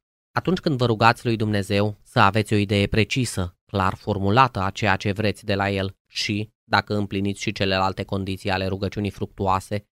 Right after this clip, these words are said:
veți primi lucrul precis, specific, pe care l-ați cerut de la Dumnezeu.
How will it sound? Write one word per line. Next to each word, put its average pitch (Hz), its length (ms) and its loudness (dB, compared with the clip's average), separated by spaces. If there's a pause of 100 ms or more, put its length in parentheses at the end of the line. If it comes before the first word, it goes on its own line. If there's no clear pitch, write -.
(140)
veți - 220 2
primi 135 300 2
lucrul 139 400 2
precis, 117 600 -4 (160)
specific, - 680 -4 (180)
pe 117 100 -4
care 107 240 2
l-ați 101 260 -2
cerut 101 480 -2
de 101 140 -6
la 92 120 -2
Dumnezeu. 104 600 -4